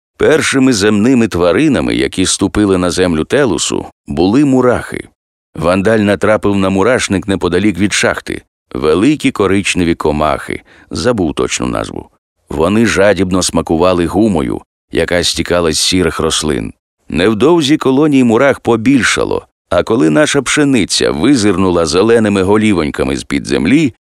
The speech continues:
комахи вже були скрізь. У битві з маленькими телурійськими соціальними комахами наші одержали швидку і легку перемогу.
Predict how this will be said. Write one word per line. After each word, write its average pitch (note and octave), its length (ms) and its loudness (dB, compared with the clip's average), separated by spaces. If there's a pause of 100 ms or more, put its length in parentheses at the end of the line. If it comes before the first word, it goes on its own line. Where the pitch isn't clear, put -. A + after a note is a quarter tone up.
(180)
комахи A2+ 580 0
вже G2 280 0
були E2 360 0
скрізь. - 680 -4 (560)
У D#2+ 160 2
битві C3+ 420 2
з A2 80 0
маленькими A2 720 2
телурійськими G#2 840 0
соціальними D#2+ 800 0
комахами D2 800 -2 (280)
наші G2+ 640 0
одержали G2 680 2
швидку G#2+ 580 2
і - 20 6
легку G2+ 500 0
перемогу. B1 640 -2